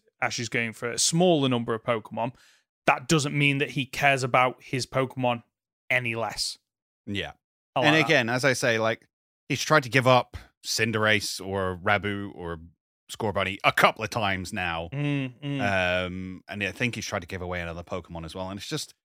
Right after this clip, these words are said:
Speaker 2: it's never felt good. It's never felt like it was the right choice. Um, whereas this one very much came as, like, he was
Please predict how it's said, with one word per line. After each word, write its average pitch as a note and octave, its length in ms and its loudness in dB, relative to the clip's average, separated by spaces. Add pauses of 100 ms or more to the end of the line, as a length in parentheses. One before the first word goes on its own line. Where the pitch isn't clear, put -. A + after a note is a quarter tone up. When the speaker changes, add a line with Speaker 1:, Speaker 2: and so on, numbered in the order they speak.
(320)
Speaker 2:
it's - 140 -4
never E3+ 260 8
felt - 380 4 (260)
good. C3 380 4 (200)
It's A2 180 -6
never A#2+ 260 2
felt A#2 360 2
like G#2+ 180 -2
it A2+ 100 -6
was G#2 140 -14
the A2 120 -6
right G2+ 300 0
choice. - 640 -4 (480)
Um, G2+ 560 2
whereas A2+ 420 2
this C#3+ 220 0
one C3+ 200 0
very A#2+ 200 4
much A2+ 220 -4
came G#2+ 500 2
as, - 460 -6
like, G2+ 280 0 (480)
he C#3 300 -4
was C3 180 2